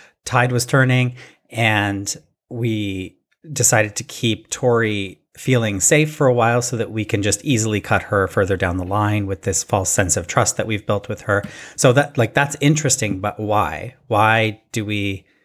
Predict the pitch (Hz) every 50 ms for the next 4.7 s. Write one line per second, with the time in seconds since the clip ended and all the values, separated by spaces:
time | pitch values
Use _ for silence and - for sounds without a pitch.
0 | _ _ _ - 110 107 120 117 120 113 117 113 101 101 104 98 101 98 - 101
1 | - - 98 - - - 101 87 87 87 95 107 110 113 - - - 104 95 -
2 | 101 90 85 85 87 95 98 104 101 104 107 107 101 110 - - - 107 98 104
3 | 95 - 110 98 - - 98 98 90 85 92 98 98 98 98 92 95 95 95 92
4 | 95 - - 117 101 101 98 98 95 92 92 87 - -